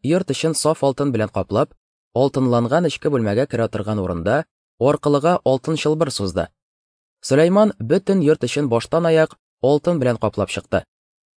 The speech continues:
Эчке бүлмә каршындагы мәзбәхне дә алтын белән тышлатты. Шуннан эчке бүлмәгә зәйтүн агачыннан ун терсәк биеклегендә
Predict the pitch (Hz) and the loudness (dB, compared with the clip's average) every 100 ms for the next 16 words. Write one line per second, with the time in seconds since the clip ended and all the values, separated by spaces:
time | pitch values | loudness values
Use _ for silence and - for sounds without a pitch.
0 | - 127 - 202 190 170 170 151 139 139 | -2 -2 0 0 0 2 2 2 0 0
1 | 131 127 113 101 98 - 127 151 156 - | 0 0 0 0 -2 -2 0 2 2 0
2 | _ - 123 - 160 120 101 98 - 95 | _ 0 0 0 -2 0 0 -2 -2 -4
3 | _ - - _ _ _ _ _ _ _ | _ -6 -6 _ _ _ _ _ _ _
4 | - 139 160 208 220 - 156 - 180 156 | -2 2 4 4 2 0 -2 0 0 2
5 | 143 160 139 120 123 135 117 104 110 110 | 2 2 4 2 2 -2 0 -2 -2 0
6 | 139 156 _ _ - 170 190 151 - 139 | 0 -2 _ _ -4 0 0 0 0 0
7 | 120 120 104 101 98 98 151 | -2 -2 -2 0 0 2 2